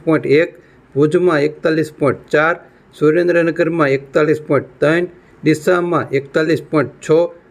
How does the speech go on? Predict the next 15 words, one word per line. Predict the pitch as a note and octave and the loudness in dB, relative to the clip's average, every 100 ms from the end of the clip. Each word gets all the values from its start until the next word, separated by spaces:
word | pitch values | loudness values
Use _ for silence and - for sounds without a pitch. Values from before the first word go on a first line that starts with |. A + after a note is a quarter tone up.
| - | -6
ગાંધીનગરમાં | C#3+ D#3 E3+ F3 D#3+ F3+ F3 C#3 | -4 0 0 0 -2 0 0 0
ચાલીસ | D3+ D3+ E3+ - | 0 0 -2 -4
પોઇન્ટ | D#3+ C#3+ - | -2 -2 -2
પાંચ. | C#3+ D#3+ E3 - - - - - | 0 0 -2 -8 -8 -2 2 6
વાત | - | 6
કરીએ | - - F3+ F3+ - | 8 6 6 4 4
તો | F3+ | 2
આગળ | D#3+ D#3+ E3+ D3+ G2+ - _ _ - - - - - - - - | 2 2 2 0 -2 -16 _ _ -20 -20 -20 -20 -20 -20 -20 -6
કેરી | - D#3 F#3 G#3 | 0 2 4 2
રસિકો | F3+ F3+ G3+ F#3+ G3 | 2 2 0 2 2
માટે | F#3+ F#3+ F#3+ G#3 | 2 0 0 -2
માઠા | F#3 F#3+ F#3+ G#3 G#3+ | 2 0 0 -2 -2
સમાચાર | G#3+ G#3+ G#3+ G#3+ A3 | 0 0 0 0 0
આવ્યા | A3 A3+ A3+ A3 | 2 0 2 0
છે. | G3 E3+ C3 G#2 | 0 -4 -4 -4